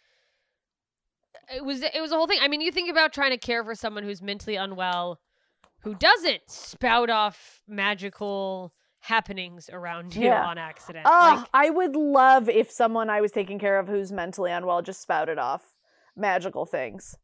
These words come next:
Speaker 1: No, it's probably not fun. It's probably,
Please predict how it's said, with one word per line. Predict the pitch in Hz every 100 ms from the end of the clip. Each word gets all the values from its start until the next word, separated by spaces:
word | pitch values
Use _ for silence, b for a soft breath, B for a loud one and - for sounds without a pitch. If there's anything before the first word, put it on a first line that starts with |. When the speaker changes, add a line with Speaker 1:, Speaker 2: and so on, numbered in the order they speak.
| _
Speaker 1:
No, | 269 262
it's | 247 -
probably | - 285 339 339 359
not | 208 185 185 - - _ _ _
fun. | - 180 151 107 - _ _
It's | 196 -
probably, | - - 185 202 196 185 180 175